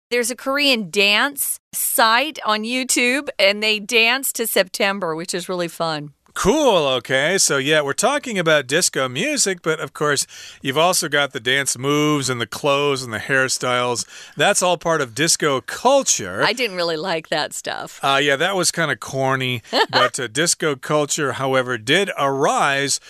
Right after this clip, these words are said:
Speaker 2: for particular reasons. And here we've got the verb to arise, which in this particular case means it becomes noticeable. It, uh, emerges from being hidden, and now everybody can see it, and everybody's participating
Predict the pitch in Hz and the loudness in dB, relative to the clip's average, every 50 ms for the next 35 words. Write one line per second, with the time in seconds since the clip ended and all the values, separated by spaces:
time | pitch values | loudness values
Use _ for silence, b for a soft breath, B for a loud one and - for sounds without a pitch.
0 | B B B - 165 151 - - 147 131 - 143 131 117 135 123 117 117 117 117 | B B B -4 -4 -2 -2 -4 -4 -2 0 0 0 0 -2 -2 -2 -2 -4 -4
1 | 101 101 123 135 143 147 143 123 - 127 110 98 95 95 - 123 110 110 - - | -6 -4 -2 0 2 2 0 0 0 -2 -4 -4 -6 -6 -6 -6 -6 -8 -6 -2
2 | 147 139 139 131 113 - 131 123 117 - 120 104 110 117 117 110 104 - 123 131 | -2 0 0 -2 -2 -2 -2 -2 -2 -6 -10 -6 -4 -4 -4 -4 -4 -6 -6 -6
3 | - - 117 113 110 107 107 117 135 160 165 139 120 117 120 123 117 - B B | -6 -4 -4 -4 -4 -2 0 2 2 4 4 4 2 2 0 0 -2 -4 B B
4 | B B B B - 185 202 202 - 214 208 240 285 285 - - 254 - - 226 | B B B B 4 4 6 6 6 4 4 4 4 2 0 -2 -2 -2 -2 -2
5 | - 226 208 208 175 - 185 185 180 170 - 160 156 156 156 151 151 139 - - | -2 0 -2 -2 0 0 2 2 4 2 2 2 0 0 0 0 0 0 0 -2
6 | B B B B B B B - 156 156 160 156 147 147 151 - - 143 135 135 | B B B B B B B 2 6 6 6 4 2 -4 -8 -4 0 0 0 2
7 | 151 139 - 151 165 202 269 302 294 226 - - 165 135 127 117 110 113 - 127 | 0 0 0 2 2 2 2 2 2 2 2 0 0 -2 -2 -2 -2 -2 0 0
8 | 131 123 113 - 131 123 - 127 120 120 123 139 160 180 170 156 170 170 170 170 | 0 0 0 -2 -4 -2 -4 -4 -2 0 2 2 2 2 2 2 2 2 2 2
9 | 165 - - - - 139 131 127 113 135 143 139 131 123 107 - - 156 175 175 | 2 2 2 0 -2 -4 -4 -2 0 0 0 0 -2 -4 -8 -6 -2 0 0 0
10 | 160 175 170 170 165 151 B B B B B B - 120 120 127 123 131 135 139 | 0 0 0 0 -2 -4 B B B B B B -2 -2 0 0 2 2 0 0
11 | 139 - 139 127 120 127 117 123 123 117 120 110 - 107 104 98 - - 156 143 | 0 -2 -4 -2 -2 -2 -2 -2 -2 -2 -2 -4 -6 -4 0 2 2 2 2 0
12 | 139 139 131 123 117 123 123 123 127 123 113 117 117 117 110 - - - 107 - | -2 -2 -2 -4 -6 -6 -6 -4 -4 -4 -4 -4 -4 -4 -4 -6 -8 -8 -6 -4
13 | - 156 | -4 -2